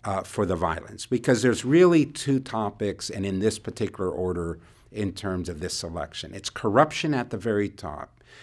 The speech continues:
but it's interlaced with the second topic, which is violence, and what are you gonna do about it? Because, um, the average Mexican person does not believe they are safe in a highly corrupt environment. So those are the two pillars on which López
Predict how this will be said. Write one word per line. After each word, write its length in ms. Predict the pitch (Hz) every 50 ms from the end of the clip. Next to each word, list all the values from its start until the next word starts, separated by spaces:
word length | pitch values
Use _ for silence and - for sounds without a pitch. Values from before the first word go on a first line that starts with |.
| - -
but 100 | - 123
it's 160 | 120 120 -
interlaced 720 | 151 139 147 143 123 123 123 127 127 131 131 127 - - -
with 220 | 113 110 104 107
the 80 | - 104
second 460 | - - - 113 107 - 98 82 -
topic, 440 | - 90 78 82 - 85 - - -
which 200 | 85 - - -
is 100 | 85 73
violence, 640 | 82 80 85 80 82 78 - - - - - - 101
and 160 | 95 82 78
what 140 | 113 110 110
are 40 |
you 160 | 107 104 101 92
gonna 280 | 85 92 90 87 80
do 260 | 76 76 95 85 78
about 340 | 82 82 - 80 - - -
it? 140 | - - - _ _ _ _ _ _ _ _ - - - - _
Because, 320 | 127 117 - - 123 107 107
um, 340 | 110 110 110 113 113 110 -
the 400 | - 104 95 95 101 107 113 -
average 420 | 127 147 156 151 143 143 113 - 110
Mexican 600 | 117 113 113 113 - - 117 - - 110 104 101
person 640 | - - 107 98 90 - - - 90 90 90 82 - - - - _ -
does 220 | 101 98 85 87
not 280 | 104 101 107 104 107 -
believe 440 | 104 92 92 95 95 92 85 85
they 160 | 90 87 82 76
are 80 | 76
safe 760 | - - - - 131 120 92 78 76 78 76 - - - - _ _ _ _ - - - - _ _ _ -
in 160 | - 123 113 107
a 80 | 101
highly 420 | - - - 127 113 104 98 101 101
corrupt 520 | - - - 90 87 90 82 - - -
environment. 640 | 90 87 78 90 90 87 82 80 80 78 76 80 -
So 120 | - 104
those 300 | 98 113 123 131 127 110
are 80 | 117 101
the 140 | 92 95 90
two 440 | 92 - - - 135 127 120 117
pillars 580 | 113 - - - 117 120 107 104 98 87 80 78
on 220 | 87 - 87 82
which 300 | 82 95 87 78 - -
López 360 | - 87 82 - - 82 -